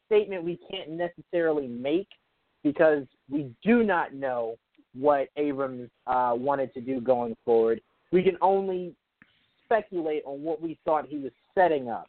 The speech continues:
Um, and again, I applaud Rian Johnson for being as brave as he was, for going out there and doing everything completely opposite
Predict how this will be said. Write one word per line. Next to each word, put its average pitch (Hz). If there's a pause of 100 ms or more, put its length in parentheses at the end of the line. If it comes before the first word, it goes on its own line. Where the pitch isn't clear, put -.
(520)
Um, 131 (360)
and 175
again, 170 (120)
I 202
applaud 185
Rian 151
Johnson 131
for 139
being 147
as 139 (100)
brave 170
as 165
he 156
was, 131 (500)
for 151
going 151
out 147
there 135
and 139
doing 135 (260)
everything 214
completely 175 (120)
opposite 165